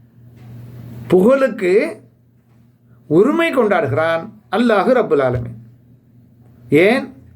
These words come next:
அதற்கு உரிய முழு தகுதியும் அவனுக்கு தான் இருக்கிறது, அவனுக்கு மட்டும்தான் இருக்கிறது, இல்லையா?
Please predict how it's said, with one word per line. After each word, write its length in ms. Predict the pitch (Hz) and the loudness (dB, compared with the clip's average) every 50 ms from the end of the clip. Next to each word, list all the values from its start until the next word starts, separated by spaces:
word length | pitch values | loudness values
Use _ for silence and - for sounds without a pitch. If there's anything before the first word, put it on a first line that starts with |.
| - - - - - - _ _ - - - _ _ - - _ - 165 | -20 -20 -20 -20 -20 -20 _ _ -20 -20 -20 _ _ -20 -16 _ -4 0
அதற்கு 280 | 180 208 196 208 - 185 196 | 2 2 2 2 2 2 2
உரிய 180 | 247 277 277 262 214 190 | 2 2 0 0 2 2
முழு 160 | 208 240 285 269 233 | 2 2 2 2 0
தகுதியும் 340 | 233 202 196 190 269 269 220 | 0 0 0 -2 -2 -2 -2
அவனுக்கு 300 | 185 185 190 190 185 196 180 180 | -2 -2 -2 -2 -4 -4 -4 -2
தான் 160 | 226 247 247 214 | -2 -2 0 -2
இருக்கிறது, 320 | 170 147 123 127 123 120 - - - - - - - - - _ _ - - _ - - | -2 -4 -4 -6 -8 -8 -10 -14 -18 -20 -20 -20 -20 -20 -20 _ _ -20 -20 _ -4 -2
அவனுக்கு 300 | 165 196 208 202 202 185 185 | 0 2 2 0 0 0 0
மட்டும்தான் 460 | 196 196 - 294 285 285 294 294 285 254 220 | 0 0 2 2 2 2 2 2 2 2 2
இருக்கிறது, 400 | 202 - - 165 139 123 117 - - - - _ _ _ _ _ _ _ _ _ _ _ - | 0 0 -2 -4 -8 -8 -10 -12 -16 -20 -20 _ _ _ _ _ _ _ _ _ _ _ -8
இல்லையா? 240 | 123 135 185 226 214 | -2 0 0 0 0